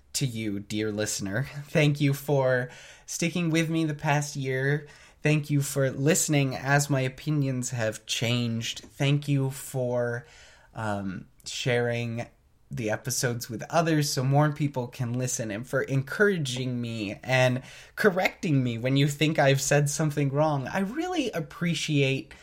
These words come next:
uh, every one of you who's listening to this. So with that, I think I'm gonna sign off for the day. Um,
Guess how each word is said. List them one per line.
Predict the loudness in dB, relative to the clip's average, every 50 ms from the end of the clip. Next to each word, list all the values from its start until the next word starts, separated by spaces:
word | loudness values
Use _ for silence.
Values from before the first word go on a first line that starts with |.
| -20 -20 -20 -20 -20 -20 _ _ -8 -4
uh, | -4 -2 -4 -4 -8 -14 _ -20 _ _ _ _ _ _ _ _ _ _ _ _
every | 0 2 4 4 2
one | 2 2 0
of | 0 -2 -2
you | -4 -6 -6
who's | -6 -8 -8 -8
listening | -8 -8 -8 -8 -10 -8 -10 -10 -10
to | -12 -12
this. | -10 -10 -10 -8 -6 -6 -6 -6 -8 -12 -20 -18 -18 -14 -4
So | 0 2 4 6 6 6 6 4 2 -2 -4 -8 -20 -20 -20 -20 -20 -20 -20 -20 -20 -20 -20 -20 -20 -16 _
with | 0 4 8
that, | 8 8 8 8 6
I | 0 0
think | 0 0 -2 0
I'm | 0 2 2
gonna | 4 4 4
sign | 4 6 6 4 6 4
off | 4 4 4 2 0 -6 -10 -12 -14 _
for | -14 -12 -4 -2 0
the | 2 2 2
day. | 4 6 6 6 6 4 2 0 -4 -8 -16 -20 -20 -20 -20 -20 -14 _
Um, | 2 6 6 8 8 6 6 4 4 2 0 -2